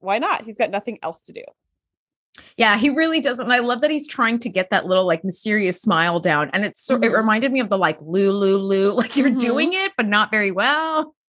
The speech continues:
Speaker 2: <laughs> Now, Kivas is like, "Ooh, let me show you a little something." And he pops out this wall safe and enters in this code. And it felt very like, "I'm at the A T M and I use my hand to shield the, like, pin
Speaker 1: Mm-hmm.
Speaker 2: number." <laughs>
Speaker 1: Mm-hmm.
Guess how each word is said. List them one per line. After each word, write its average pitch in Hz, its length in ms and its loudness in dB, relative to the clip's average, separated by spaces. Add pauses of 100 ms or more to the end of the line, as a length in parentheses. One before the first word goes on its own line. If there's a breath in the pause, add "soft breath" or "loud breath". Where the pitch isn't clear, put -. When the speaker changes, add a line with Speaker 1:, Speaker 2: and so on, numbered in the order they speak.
Speaker 2:
<laughs> - 160 0 (720 loud breath)
Now, 277 300 2
Kivas 466 440 0
is 277 120 -4
like, 233 200 0
"Ooh, 233 240 2
let 185 100 -2
me 262 80 2
show 262 140 0
you 233 120 2
a - 20 2
little 185 140 4
something." 175 300 -2
And 170 80 -4
he 160 140 -8
pops 233 300 -4
out 220 120 0
this 202 160 -4
wall 165 280 2
safe 85 460 -2
and 185 140 -4
enters 208 300 0
in 208 80 2
this 185 140 -2
code. 190 380 2
And 180 100 -8 (260 loud breath)
it 220 160 0
felt 254 240 0
very 233 380 2
like, 202 260 0
"I'm 196 100 -2
at 208 100 -2
the 196 160 -2
A 190 40 -4
T 190 200 -2
M 190 80 2
and 185 80 0
I 170 40 0
use 180 180 0
my 185 100 2
hand 175 260 -2
to 175 60 -8
shield 170 340 0
the, 170 80 0
like, 160 320 0 (100)
pin 196 140 0
Speaker 1:
Mm-hmm. 185 40 -2
Speaker 2:
number." 202 440 2
<laughs> 480 60 0 (260)
Speaker 1:
Mm-hmm. 208 640 -4